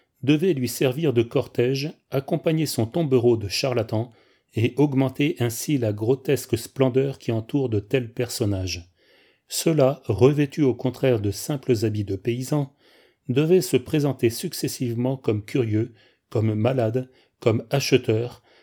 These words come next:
afin d'attirer la foule et d'entraîner les chalands par la force de l'exemple. Dans l'argot du métier, on appelle allumeurs les compères de ce genre.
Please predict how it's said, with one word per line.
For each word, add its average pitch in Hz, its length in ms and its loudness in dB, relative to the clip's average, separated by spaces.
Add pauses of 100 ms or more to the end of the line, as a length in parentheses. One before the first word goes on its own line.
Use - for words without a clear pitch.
(140)
afin - 320 0
d'attirer 131 480 2
la 113 160 0
foule 151 460 0
et 120 120 6
d'entraîner 135 540 0
les 117 80 0
chalands 117 480 -2 (380)
par 117 120 2
la 110 120 2
force - 380 -2
de 113 100 2
l'exemple. 98 520 -2 (720)
Dans 151 180 2
l'argot 127 340 0
du 117 120 -2
métier, 117 520 -2 (360)
on 135 200 4
appelle 147 560 0
allumeurs 131 640 2
les 107 140 0
compères 131 400 0
de 117 120 2
ce 113 160 0
genre. 92 420 -4